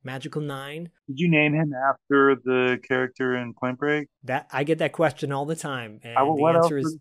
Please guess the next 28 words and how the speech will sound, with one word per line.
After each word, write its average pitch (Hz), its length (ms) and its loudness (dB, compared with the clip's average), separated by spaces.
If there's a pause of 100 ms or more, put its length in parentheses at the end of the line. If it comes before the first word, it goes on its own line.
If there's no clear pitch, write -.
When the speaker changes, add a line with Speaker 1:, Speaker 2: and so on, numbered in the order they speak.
Speaker 2:
be, 160 180 0
right? 123 360 0 (120)
I 120 80 -4
don't 131 180 -6
know. 135 260 -2
Speaker 1:
the, 160 260 2
n-, 160 140 -4 (220)
no, 202 340 6
it's, 151 220 6
uh, 151 220 6
he's 156 180 -2
named 180 180 -2
after 165 260 0
the, 139 180 -2
the 135 100 -4
Bodhis-, 147 380 0 (220)
Bodhisattva, 165 640 -2 (800)
the 123 80 -8
Bodhiciva. 160 720 -2
I, 143 220 -12
I - 20 -12
forget 135 260 -10
how 131 100 -8
you 120 120 -10
say 117 240 -12
it, 113 160 -16
but, 113 180 -14
uh, 110 240 -16